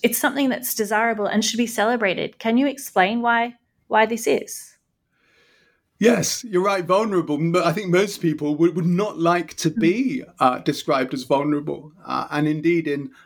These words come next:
Speaker 2: uh, the U K, the, the government in the two thousand and fourteen care Act, uh, moved away from the language of vulnerability 'cause it was seen as being stigmatic to,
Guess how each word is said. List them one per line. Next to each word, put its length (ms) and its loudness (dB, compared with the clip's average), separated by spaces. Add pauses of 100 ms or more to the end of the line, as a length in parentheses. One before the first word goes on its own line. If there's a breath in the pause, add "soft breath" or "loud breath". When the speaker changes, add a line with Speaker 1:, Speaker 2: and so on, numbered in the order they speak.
Speaker 2:
uh, 240 2
the 80 -2
U 280 2
K, 340 0
the, 340 -2
the 80 -2
government 520 0
in 120 -2
the 100 -2
two 200 0
thousand 400 0
and 120 -2
fourteen 540 0
care 500 2
Act, 440 -6 (500 loud breath)
uh, 260 2
moved 460 0
away 400 2
from 200 -4
the 100 4
language 560 2
of 160 -2
vulnerability 920 0
'cause 180 -4
it 120 0
was 220 0
seen 220 2
as 160 -4
being 320 0
stigmatic 840 0
to, 240 4